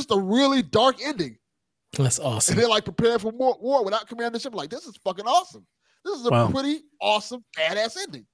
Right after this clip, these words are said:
Speaker 2: So if you get
Speaker 1: I like
Speaker 2: that
Speaker 1: Red Dwarf.
Speaker 2: ending, if you get that ending, how do you start off Mass Effect three?
Speaker 1: You,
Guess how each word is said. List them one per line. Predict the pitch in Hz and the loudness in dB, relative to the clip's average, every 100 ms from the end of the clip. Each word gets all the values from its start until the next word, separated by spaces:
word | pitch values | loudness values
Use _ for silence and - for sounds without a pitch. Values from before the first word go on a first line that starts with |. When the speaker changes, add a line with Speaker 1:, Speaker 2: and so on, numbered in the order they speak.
| _ _ _ _ | _ _ _ _
Speaker 2:
So | - 220 | 0 4
if | 202 | 4
you | 220 | 4
get | 208 165 254 262 | 2 4 4 4
Speaker 1:
I | |
like | 185 175 | 2 2
Speaker 2:
that | |
Speaker 1:
Red | 185 | 0
Dwarf. | |
Speaker 2:
ending, | 190 143 127 127 - _ _ _ _ _ _ | 2 4 4 2 -4 _ _ _ _ _ _
if | 180 | 0
you | |
get | 170 226 240 | 2 2 2
that | 196 170 | 2 2
ending, | - 190 139 | 2 2 4
how | 131 170 | 4 4
do | 202 | 4
you | 180 | 2
start | - 196 185 | 2 4 4
off | 175 | 4
Mass | 190 185 185 | 2 2 2
Effect | 175 185 - | -2 -2 0
three? | 226 170 - _ _ _ _ _ _ _ _ _ _ _ _ | 0 0 -4 _ _ _ _ _ _ _ _ _ _ _ _
Speaker 1:
You, | 170 | -8